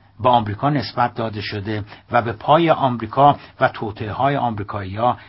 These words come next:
علیه انقلاب اسلامی نوشته شده. اما آیا واقعیت‌های موجود هم اینها را گواهی می‌دهند؟ آخرین مطلبی که پیرامون تشابه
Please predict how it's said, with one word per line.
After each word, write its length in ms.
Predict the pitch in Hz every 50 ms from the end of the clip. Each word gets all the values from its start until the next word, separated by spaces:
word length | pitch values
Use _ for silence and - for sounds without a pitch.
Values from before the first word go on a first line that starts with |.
| - - -
علیه 420 | 117 120 117 127 135 120 135 123 107
انقلاب 440 | 107 98 87 101 95 98 110 107
اسلامی 520 | 113 104 95 - - 101 92 85 90 98 101
نوشته 400 | 95 87 78 78 - - - -
شده. 340 | - - 82 76 73 71 - - _ _ _ _ _ _ _ _ _ _ _ _ _ _ _ _ - - - - -
اما 180 | 123 135 147 147
آیا 240 | 143 147 151 139
واقعیت‌های 720 | 131 127 127 120 104 117 117 110 110 101 98 - 110 107 107
موجود 480 | 104 110 110 101 95 87 123 127 123
هم 340 | - - 117 120 120 113 107 - - _ - _ _ _ _ _ _ _ _ _ _ _ _ _ _ _
اینها 340 | - 123 110 101 - 110 117
را 100 | 117 120
گواهی 500 | 110 104 110 95 92 98 90 82 98 110
می‌دهند؟ 640 | 107 113 127 135 127 104 92 92 104 104 104 104 104 - - _ _ _ _ _ _ _ _ _ _ _ _ _ _ _ _ _ _ _ _ _ _ - - - - - - -
آخرین 400 | - 175 - - 190 190 190 190
مطلبی 420 | 185 180 170 - - 220 226 226 208
که 140 | - 196
پیرامون 760 | 175 - 156 147 139 147 139 135 151 175 185 180 175 170 165 - - - - _ - - _
تشابه 640 | - - 143 - - 151 131 123 120 139 160 147